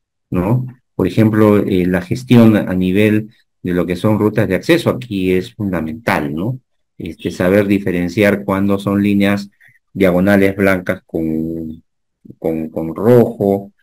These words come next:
versus, este, blancas con diagonales azules, con verdes, amarillo y negro, ¿no? Tienen diferente significado. Yo tengo que conocerlo para poder determinar,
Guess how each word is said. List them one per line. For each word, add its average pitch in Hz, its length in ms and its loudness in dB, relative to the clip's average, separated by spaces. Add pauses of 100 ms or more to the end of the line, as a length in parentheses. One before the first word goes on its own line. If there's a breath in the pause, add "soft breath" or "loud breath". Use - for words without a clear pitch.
(300)
versus, 90 600 -2
este, 80 1400 -2
blancas 92 460 0
con 80 480 -4 (200)
diagonales 85 600 0
azules, 92 680 2 (360)
con 92 200 0
verdes, 101 640 4 (260)
amarillo 101 500 0
y 98 40 4
negro, 101 720 4
¿no? 123 340 -6
Tienen 107 340 -2
diferente 110 680 2
significado. 113 840 -2 (360 loud breath)
Yo 101 260 2
tengo 98 280 -2
que 98 100 -6
conocerlo 98 580 0
para 131 240 0
poder 87 300 0
determinar, 90 680 0